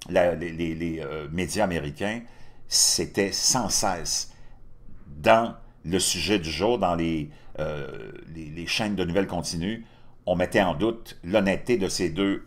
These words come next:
euh, anti-Trump-là, mais finalement, ils ont fait un job parce qu'ils ont senti la pression et ils avaient quelque chose à prouver. C N N aussi. Donc, formidable, tant mieux, parce que c'est ça dont on a besoin, des journalistes qui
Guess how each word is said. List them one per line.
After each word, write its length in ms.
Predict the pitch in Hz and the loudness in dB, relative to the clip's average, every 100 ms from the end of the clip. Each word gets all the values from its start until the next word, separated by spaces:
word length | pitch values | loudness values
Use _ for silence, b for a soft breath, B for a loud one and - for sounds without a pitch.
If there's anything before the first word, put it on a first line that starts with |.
| 80 | -8
euh, 260 | 76 76 73 | -6 -6 -2
anti-Trump-là, 760 | 87 76 - - 85 71 104 170 | -2 -2 -4 -2 -2 0 0 0
mais 140 | 107 - | 0 -4
finalement, 340 | 120 107 123 | 0 0 0
ils 120 | 120 | -2
ont 40 | 76 | -2
fait 220 | 127 110 | -2 -2
un 100 | 85 | -2
job 240 | 117 135 | 2 2
parce 180 | - - | 0 -2
qu'ils 200 | 113 95 | 2 2
ont 80 | 87 | 2
senti 320 | - 98 - | 0 0 2
la 100 | 143 | 2
pression 460 | 104 95 - 139 165 B B - | 4 2 2 -2 -2 B B 2
et 100 | 104 | 4
ils 160 | 95 | 6
avaient 200 | 113 117 | 6 6
quelque 180 | 117 95 | 4 2
chose 180 | 139 113 | 4 4
à 80 | 98 | 2
prouver. 400 | 82 76 80 - B B | 0 -4 -6 -8 B B
C 240 | - - 110 | -2 4 6
N 140 | 101 | 8
N 180 | 101 90 | 6 4
aussi. 320 | 76 - 71 - - - - - | 0 -4 -6 -14 -20 -20 -18 2
Donc, 280 | 151 208 - | 4 4 0
formidable, 760 | - 208 170 107 120 175 185 | 6 6 6 4 4 4 4
tant 200 | 185 170 | 6 6
mieux, 400 | 139 151 196 208 b b b | 6 6 6 2 b b b
parce 180 | 107 - | -2 0
que 100 | 123 | 0
c'est 360 | - - - 101 | 0 0 0 0
ça 480 | - 175 170 170 b b - | 2 4 4 2 b b -2
dont 180 | 110 107 | 2 4
on 100 | 110 | 4
a 80 | 98 | 4
besoin, 460 | 92 80 90 98 82 - - - - - - - | 4 2 0 -4 -6 -14 -20 -20 -20 -20 -20 -14
des 280 | 76 85 78 71 - - - - - - | -2 -2 0 -4 -8 -12 -18 -20 -20 -14
journalistes 720 | - 127 123 92 151 151 - | -2 4 4 4 2 0 -6
qui 320 | - 120 - | -4 -4 -4